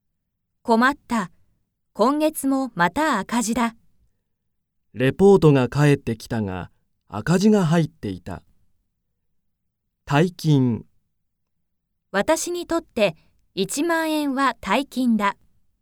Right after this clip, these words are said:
Speaker 2: 税金。
Speaker 1: 市役所から税金の支払い通知が来た。
Speaker 2: 納める。
Speaker 1: 私は税金を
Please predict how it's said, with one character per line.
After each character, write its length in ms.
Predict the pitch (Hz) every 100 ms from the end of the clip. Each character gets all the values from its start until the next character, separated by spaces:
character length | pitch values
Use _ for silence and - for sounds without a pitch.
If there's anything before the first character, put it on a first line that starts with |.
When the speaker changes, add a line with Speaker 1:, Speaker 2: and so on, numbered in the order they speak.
| _ _ _ _ _ _ _ _ _ _ _ -
Speaker 2:
税 320 | 113 147 185
金。 560 | - 151 143 120 107 - _ _ _ _ _ _ _ _ _
Speaker 1:
市 200 | - -
役 240 | 262 359 -
所 180 | - 302
か 140 | 240
ら 200 | 208 160 - _ _
税 260 | - 240 330
金 320 | - 330 311
の 140 | 311
支 160 | 302 180
払 320 | 202 320 339
い 80 | 339
通 260 | - 339
知 180 | 330 -
が 140 | 226 185
来 140 | -
た。 240 | - 175 - _ _ _ _ _ _ _ _ _ _ _ _ _ _ _ _
Speaker 2:
納 340 | 107 127 185
め 180 | 180 170
る。 220 | 143 80 - _ _ _ _ _ _ _ _ _ _ _ _ 202
Speaker 1:
私 400 | 214 294 302 294
は 220 | 285 285 _ _
税 240 | - 196 302
金 380 | - 302 285 269
を 180 | 262